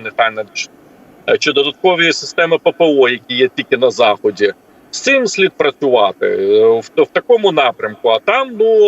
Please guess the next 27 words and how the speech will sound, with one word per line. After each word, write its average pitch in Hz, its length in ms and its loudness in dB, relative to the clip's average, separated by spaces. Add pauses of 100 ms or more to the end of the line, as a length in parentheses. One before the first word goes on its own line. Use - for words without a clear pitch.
(680)
Україна 170 320 -4
ж 131 100 -12
не 156 60 0
може, 180 420 2
знаєте, 160 340 0 (100)
всім 156 120 -16
сподобатись. 143 680 -2 (380)
Ми 156 100 2
ж 143 80 -2
не 160 80 -6
сто - 160 0
доларів, 156 420 2
щоб - 160 -6
всім 123 220 -8
подобатись, 101 720 -2
і 139 120 2
не 170 100 0
треба 170 280 0
всім 117 260 -4
подобатись. 120 520 0 (360)
Подобатись 175 500 0
треба 151 200 0
в - 20 -6
першу - 300 -2
чергу 147 320 -2
слід 151 240 -6
собі. 127 460 -6